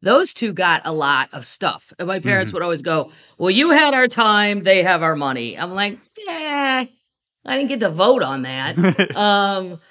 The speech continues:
Speaker 1: but so I've, I've had a job since I was thirteen. Um, like, I've always worked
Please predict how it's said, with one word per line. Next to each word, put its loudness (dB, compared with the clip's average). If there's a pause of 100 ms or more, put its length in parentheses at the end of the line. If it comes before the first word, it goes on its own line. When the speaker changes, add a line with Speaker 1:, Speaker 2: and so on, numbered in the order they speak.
(420)
Speaker 1:
but 4
so 0
I've, -2
I've -8
had -4
a -4
job -2
since -12
I -6
was -8
thirteen. -10 (240)
Um, -8 (960)
like, -6
I've -4
always -2
worked -6